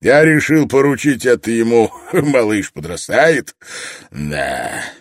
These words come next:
Мой мальчик это и провернул, и я горжусь им смертельно». Он довольно почесался. Вши давно стали среди торговцев нормальным явлением. «Так что ты разорен, Дирк,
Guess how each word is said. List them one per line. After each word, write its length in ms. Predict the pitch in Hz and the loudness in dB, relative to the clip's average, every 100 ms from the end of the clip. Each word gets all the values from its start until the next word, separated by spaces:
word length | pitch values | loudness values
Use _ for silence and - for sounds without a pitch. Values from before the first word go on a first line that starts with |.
| _ - - - - - | _ -20 -20 -20 -18 -4
Мой 420 | 113 196 226 220 | 2 6 6 6
мальчик 720 | 180 185 185 175 - 160 147 | 4 4 4 4 2 0 4
это 320 | 151 147 131 | 4 4 4
и 100 | 143 | 2
провернул, 920 | 143 143 147 143 135 131 131 131 135 | 4 2 4 4 4 4 6 6 8
и 80 | 120 | 6
я 140 | 117 | 4
горжусь 720 | 107 110 92 95 107 110 - 110 | 0 -4 -4 -6 -4 -4 -4 -2
им 180 | 113 | -2
смертельно». 1200 | 104 90 101 85 82 - 123 143 143 139 135 113 - - - | -2 -6 -8 -8 -12 -2 2 4 4 6 6 4 -2 -16 -12
Он 220 | 76 78 | -8 -6
довольно 460 | 85 85 85 82 80 | -4 -4 -4 -6 -6
почесался. 1040 | 87 - 87 - 76 64 55 - - - - _ | -8 -8 -8 -8 -12 -12 -12 -14 -16 -18 -20 _
Вши 380 | - - 185 156 | -12 -6 -4 -4
давно 360 | 131 135 143 | -6 -8 -10
стали 340 | - - 135 85 | -10 -8 -6 -6
среди 300 | 90 90 90 | -6 -6 -4
торговцев 640 | 87 82 92 - 73 - | -6 -6 -8 -8 -14 -8
нормальным 680 | 82 76 80 80 71 67 71 | -8 -6 -6 -6 -8 -10 -10
явлением. 680 | 78 76 69 65 67 60 - - - - - | -8 -8 -8 -10 -12 -14 -18 -20 -20 -18 0
«Так 280 | - 180 - | 4 4 2
что 200 | - 185 | 0 6
ты 240 | 190 175 | 8 8
разорен, 960 | 131 170 170 165 175 131 156 165 127 | 6 6 6 6 4 6 8 6 4
Дирк, 540 | 90 135 110 - - | 0 2 0 -2 -20